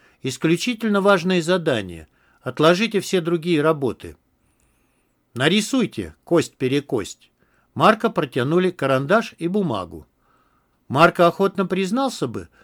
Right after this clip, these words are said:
что он умеет рисовать только человечков, исключительно на стенах домов, но тем не менее принялся за дело, чтобы не ударить в грязь лицом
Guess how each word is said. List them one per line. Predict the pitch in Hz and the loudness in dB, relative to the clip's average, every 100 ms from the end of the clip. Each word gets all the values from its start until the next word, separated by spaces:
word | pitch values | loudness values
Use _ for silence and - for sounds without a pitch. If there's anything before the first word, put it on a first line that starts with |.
| _ - | _ -12
что | - 160 | 0 2
он | 185 | 2
умеет | 175 180 190 185 | 0 2 2 2
рисовать | 180 175 185 196 190 | 0 0 0 2 2
только | - 185 185 | 0 -2 -2
человечков, | - 202 226 233 131 - - 82 _ _ _ | -4 -2 0 2 0 -2 -12 -14 _ _ _
исключительно | 113 107 143 151 - 233 202 190 | -8 -4 -2 -2 -2 -4 -2 -2
на | 185 | -2
стенах | - 208 175 156 | -2 -2 -2 -2
домов, | 143 170 151 82 - _ _ _ _ _ | 0 0 0 -6 -12 _ _ _ _ _
но | 117 | -6
тем | 131 226 220 | 2 2 4
не | 160 | 2
менее | 131 139 170 | 0 0 0
принялся | 175 151 147 143 175 160 | -2 -4 -4 -2 0 2
за | 127 | 0
дело, | 107 107 127 185 - _ _ _ | -2 0 0 -2 -6 _ _ _
чтобы | - - 131 143 | -8 -2 0 0
не | 131 | 0
ударить | 127 127 185 220 196 | 0 4 4 2 -4
в | |
грязь | 113 127 156 - | -2 0 0 -2
лицом | 117 - 180 233 | -8 -2 0 0